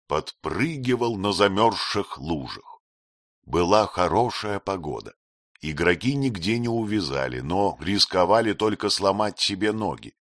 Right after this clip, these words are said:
В сухом воздухе удары раздавались, словно выстрелы. Мускулистые руки крепко сжимали рукоять, обмотанную бечевкой. При этом игроки подавались вперед всем телом,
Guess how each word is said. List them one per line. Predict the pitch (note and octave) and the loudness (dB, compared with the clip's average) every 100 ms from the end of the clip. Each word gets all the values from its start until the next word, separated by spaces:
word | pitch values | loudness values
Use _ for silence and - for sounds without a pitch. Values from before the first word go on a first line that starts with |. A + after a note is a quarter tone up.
| _ _ _ _ _ _ _ | _ _ _ _ _ _ _
В | - | -4
сухом | - F#2 A2+ A2+ G2 | 0 2 4 4 4
воздухе | G#2+ B2+ G2+ G2+ - F#2+ | 6 6 4 -2 0 0
удары | F2+ D#2+ A2+ G#2 | 2 6 6 6
раздавались, | F#2+ D#2+ E2+ G2 A2+ G#2+ - - | 2 2 2 4 2 2 -2 -4
словно | - - E2 A2 G2+ G2+ G#2+ | -6 -4 0 0 0 -2 -2
выстрелы. | F2+ C3+ - - - A#1 - _ _ _ _ _ _ _ _ | -2 -2 -2 -8 -12 -12 -12 _ _ _ _ _ _ _ _
Мускулистые | - D#2 - E2 F2 G2 - D#2 | -10 -8 -4 0 2 0 -2 -4
руки | C#2 F#2+ G2+ G2 | -2 -2 -2 -4
крепко | F2+ - F#2 A2+ - G2 | -6 -2 0 0 -2 -4
сжимали | E2 - F#2+ G2+ G2+ | -4 -2 0 0 0
рукоять, | F#2 F#2 - G#2 A#2 F2+ - - | 0 0 0 -2 0 -2 -6 -6
обмотанную | D2 C#2 F2 E2 D#2 D#2 D2+ | -6 -2 -2 -2 -4 -4 -4
бечевкой. | E2+ E2+ C#2+ - - - _ _ - - - | -4 -4 -8 -10 -18 -20 _ _ -20 -20 -8
При | C2 D#2+ | -2 2
этом | G#2+ D#2+ C#2 - _ | 2 0 -10 -16 _
игроки | G2+ F#2 F#2 F#2+ - A2+ | -4 0 2 2 0 -4
подавались | G2 F#2 G2+ A2 G2 - | -2 0 2 2 0 -4
вперед | - A2 A#2+ A#2 - | -2 0 2 2 0
всем | - F#2+ | -6 -6
телом, | - C2 G#1+ | -6 -8 -8